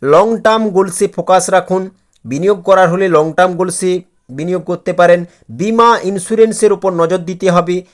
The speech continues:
সরকারি কাজ আটকে থাকলে তা কমপ্লিট হয়ে যাবে এই জুলাই মাসে, ও সরকারের সহযোগিতা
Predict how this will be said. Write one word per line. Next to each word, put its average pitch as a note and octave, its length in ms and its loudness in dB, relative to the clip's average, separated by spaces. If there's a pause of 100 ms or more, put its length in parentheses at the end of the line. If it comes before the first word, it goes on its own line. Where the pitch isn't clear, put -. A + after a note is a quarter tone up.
(160)
সরকারি A3+ 480 2
কাজ G#3+ 300 2 (100)
আটকে G#3 320 0
থাকলে G3 500 0 (320)
তা F3+ 320 2 (220)
কমপ্লিট E3+ 480 -2
হয়ে F3+ 160 -2
যাবে F3+ 280 2 (300)
এই D3 100 -8
জুলাই F3 300 2
মাসে, G3 360 -2 (340)
ও F3+ 100 -4
সরকারের G#3+ 480 2
সহযোগিতা G3 920 0